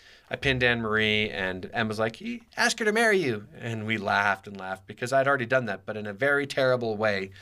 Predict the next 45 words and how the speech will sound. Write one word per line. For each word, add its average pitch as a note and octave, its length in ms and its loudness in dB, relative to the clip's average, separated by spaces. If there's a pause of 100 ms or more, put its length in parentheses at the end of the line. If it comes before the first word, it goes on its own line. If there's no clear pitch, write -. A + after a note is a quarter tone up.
(320)
But - 240 0
that D3+ 160 4
had C3 120 0
already A#2+ 180 2
left A2 200 -2
my C#3 160 4
mind, G2 380 -4 (540)
although G#2 200 2
I'm F#2+ 120 -4
sure - 180 -2
it F#2+ 80 -2
hadn't F2+ 220 -2
left F2 160 -8
Anne F2+ 140 -2
Marie's F2 220 -8
mind. F2 280 -8 (420)
Um, F#2+ 380 0 (920)
and G#2 540 0 (580)
anyway, A2+ 280 0
we, A2 340 0
we A2 340 0
ended A2 200 0
up G#2+ 80 -6
keeping B2 240 -2
it A2 100 -4
to A#2 100 -4
ourselves G#2 400 0
for - 120 -4
a G2+ 60 -2
week, G2+ 360 -6 (480)
uh, A2 160 2
for A2 300 -4 (140)
who B2 200 -2
knows G2 220 0
why. F2+ 180 2
I F#2 80 2
don't G2 160 -2
even F2+ 240 -8
know F2+ 140 -6
why. F2+ 260 -4 (160)
Probably G#2 240 -2
'cause - 160 -14
I'm F#2+ 80 -12
an F#2 80 -14
idiot. F2 320 -14